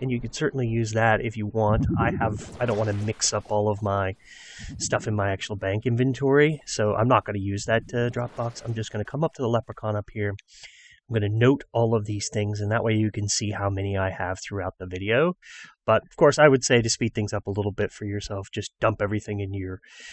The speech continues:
into that drop box, and you'll do well. Um, so here we go. Now we're all noted, and, uh, I'm gonna come back and do it again.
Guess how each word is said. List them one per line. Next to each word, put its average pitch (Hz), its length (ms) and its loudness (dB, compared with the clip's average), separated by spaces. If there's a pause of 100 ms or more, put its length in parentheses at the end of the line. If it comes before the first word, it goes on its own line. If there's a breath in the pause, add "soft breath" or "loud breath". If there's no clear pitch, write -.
(200 loud breath)
into 107 140 0
that 92 180 0
drop 95 240 -4
box, 95 280 -6
and 95 120 -4
you'll 90 80 -6
do 95 180 -6
well. 87 380 -6 (640 loud breath)
Um, 92 500 -4
so - 160 -2
here 143 140 8
we 156 80 4
go. 101 160 -2 (160)
Now 107 280 2
we're 101 140 4
all 135 100 8
noted, 135 300 6
and, 104 220 2
uh, 107 240 6
I'm 107 80 4
gonna 107 140 0
come 117 120 2
back 135 160 4
and 123 80 -2
do 127 80 6
it 147 60 4
again. 175 200 2